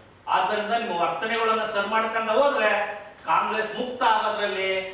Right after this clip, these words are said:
ಹಿಂದೆ ಹೇಳಿದ್ರು ಕಾಂಗ್ರೆಸ್ ಮುಕ್ತ ಮಾಡ್ತೀವಿ ಅಂತ, ಕಾಂಗ್ರೆಸ್ ಮುಕ್ತ ಮಾಡೋದು ಪರಿಶಿಷ್ಟ ಜಾತಿ ವರ್ಗದವರು, ದಲಿತರು. ಯಾಕಂದ್ರೆ ದಲಿತ ವೋಟ್ ಬೇಸ್ ಮೇಲೆ ಕಾಂಗ್ರೆಸ್ ನಿಂತಿರೋದು, ದಲಿತರ ಓಟಿನ ಮೇಲೆ ಕಾಂಗ್ರೆಸ್ ಪಕ್ಷ ಇರೋದು.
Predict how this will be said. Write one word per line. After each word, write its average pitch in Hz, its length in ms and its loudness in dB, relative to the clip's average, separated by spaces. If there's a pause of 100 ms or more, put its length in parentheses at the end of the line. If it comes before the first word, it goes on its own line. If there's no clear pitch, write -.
(180)
ಹಿಂದೆ 214 260 -2
ಹೇಳಿದ್ರು 208 340 0
ಕಾಂಗ್ರೆಸ್ 185 360 -2
ಮುಕ್ತ 180 220 -10
ಮಾಡ್ತೀವಿ 190 480 0
ಅಂತ, 170 180 -6 (440)
ಕಾಂಗ್ರೆಸ್ 208 500 -2
ಮುಕ್ತ 185 200 -10
ಮಾಡೋದು 196 500 -2 (600)
ಪರಿಶಿಷ್ಟ 143 300 -8
ಜಾತಿ 180 440 0
ವರ್ಗದವರು, 156 440 -4 (100)
ದಲಿತರು. 151 340 -6
ಯಾಕಂದ್ರೆ 151 400 -6 (400)
ದಲಿತ 170 340 -6
ವೋಟ್ 214 220 -4
ಬೇಸ್ 196 320 -6
ಮೇಲೆ 175 240 -6
ಕಾಂಗ್ರೆಸ್ 170 360 -4
ನಿಂತಿರೋದು, 143 500 -10 (1300)
ದಲಿತರ 220 360 -2
ಓಟಿನ 240 480 0
ಮೇಲೆ 233 240 2 (1120)
ಕಾಂಗ್ರೆಸ್ 214 800 0
ಪಕ್ಷ 190 220 -6
ಇರೋದು. 196 380 0